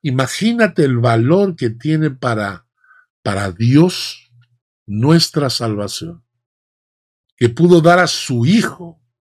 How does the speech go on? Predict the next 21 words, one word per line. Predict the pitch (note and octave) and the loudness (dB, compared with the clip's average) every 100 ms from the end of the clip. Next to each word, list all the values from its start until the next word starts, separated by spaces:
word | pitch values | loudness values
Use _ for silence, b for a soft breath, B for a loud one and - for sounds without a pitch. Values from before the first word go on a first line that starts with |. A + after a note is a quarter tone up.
| _ _ _ _ | _ _ _ _
para | A#2 A2 G#2 | -2 -2 -2
que | A2 | -4
muriera | G#2+ G#2+ A#2+ C3 | -4 -2 0 0
en | C3 | 0
la | A2+ - | -4 -4
cruz | A#2 B2 - _ _ _ _ | -2 -2 -4 _ _ _ _
por | - A#2 | 2 2
nosotros. | A2+ G#2+ - F2 - - - _ _ _ _ _ _ - | 2 -2 -4 -6 -8 -20 -20 _ _ _ _ _ _ -4
La | A#2+ A#2 | 0 2
pregunta | A#2+ C#3+ D#3 D3 | 4 4 4 4
es, | D3 A2+ - - | 4 2 -4 -6
¿amas | B2 E3 F#3 A3 - - _ _ _ _ _ _ A#2 | -2 0 0 -4 -6 -12 _ _ _ _ _ _ -2
la | A2+ | 0
salvación | - A2+ G#2 G2+ F2+ - B2+ C#3 | 2 2 2 0 -4 -4 -4 -2
de | C3+ B2+ | -2 -2
Dios? | F3+ - - _ _ _ _ _ _ _ _ _ _ _ _ _ b b b | -2 -8 -20 _ _ _ _ _ _ _ _ _ _ _ _ _ b b b
¿Entiendes | B2+ A2 G2+ - D3+ F#3 A#3 A#3+ G#3+ - - | 0 0 -2 -2 4 6 4 2 0 0 2
el | C3+ A2+ | 2 2
valor | G#2+ G2 G2+ C#3+ A#3 A#3 | 0 0 2 4 4 2
que | - A#2+ | -4 -4
tiene | A#2 C3 D#3+ A2+ E2+ | -4 -6 -6 -6 -14